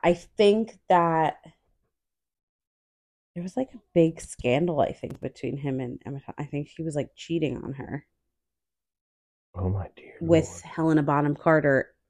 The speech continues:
Speaker 1: from Frankenstein, I think.
Speaker 2: Oh, Hel-, Helena Bonham Carter was in that movie, too?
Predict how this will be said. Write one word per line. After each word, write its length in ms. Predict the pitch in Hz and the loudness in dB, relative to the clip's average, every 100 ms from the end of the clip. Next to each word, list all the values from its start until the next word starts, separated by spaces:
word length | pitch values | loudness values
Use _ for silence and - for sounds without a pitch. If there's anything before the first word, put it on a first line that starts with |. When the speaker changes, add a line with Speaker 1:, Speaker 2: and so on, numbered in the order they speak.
| _ | _
Speaker 1:
from 640 | _ - 156 143 135 135 - _ _ _ _ _ _ _ _ _ _ | _ 4 6 6 2 0 -4 _ _ _ _ _ _ _ _ _ _
Frankenstein, 760 | 151 156 - 131 - - - - | 0 0 -2 -10 -10 -12 -10 -10
I 120 | - - | -12 -14
think. 380 | - - _ _ _ _ _ | -14 -14 _ _ _ _ _
Speaker 2:
Oh, 180 | 123 73 69 | -2 -2 -2
Hel-, 320 | 104 98 - - _ - | 2 2 2 -4 _ 2
Helena 320 | 101 101 90 | 4 4 2
Bonham 480 | 85 92 98 90 87 | 0 -2 -2 -2 -4
Carter 460 | - 95 101 110 | 0 0 0 -2
was 180 | 120 113 | 0 -2
in 80 | 123 | 0
that 120 | 127 | 0
movie, 280 | 135 139 135 | 0 0 -2
too? 220 | - 131 | -2 -4